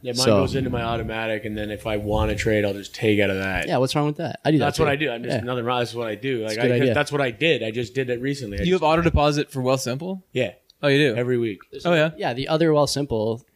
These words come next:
Speaker 2: like
Speaker 1: It's
Speaker 2: you're
Speaker 1: a T F S A,
Speaker 2: saying.
Speaker 1: might as well,
Speaker 2: Yeah,
Speaker 1: right?
Speaker 2: it just,
Speaker 3: Mm.
Speaker 2: it just takes money all the time. That's what I was telling you. And then I, I'll, suddenly I'll look in there and there's, like, six hundred bucks.
Speaker 3: Yeah.
Speaker 2: N-, nice. I'll take it and buy stock.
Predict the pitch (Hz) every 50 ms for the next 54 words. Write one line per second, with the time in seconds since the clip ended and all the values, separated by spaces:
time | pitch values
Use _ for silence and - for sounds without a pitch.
0 | _ - 131 135 120 - 135 139 156 139 139 123 110 110 156 147 131 117 120 123
1 | 117 110 110 127 127 131 123 113 107 107 117 127 135 131 139 135 160 156 160 151
2 | 139 135 135 - - - 143 135 - 127 127 131 131 123 113 110 110 - - 110
3 | 113 120 143 151 - 180 165 156 - - 170 165 160 151 170 175 139 117 117 123
4 | 123 123 127 - - - - - - - 143 135 - - 139 135 139 139 127 131
5 | 135 135 - - 135 131 127 123 123 123 123 117 123 120 117 - _ _ - -
6 | - 131 - - 127 131 127 117 123 139 135 117 107 - - - - - 139 139
7 | 131 120 101 - - 139 147 143 135 123 117 - - - - - 120 - 135 139
8 | 131 143 139 - 135 127 123 120 - _ _ _ _ - 120 117 117 - - 120
9 | 117 104 123 -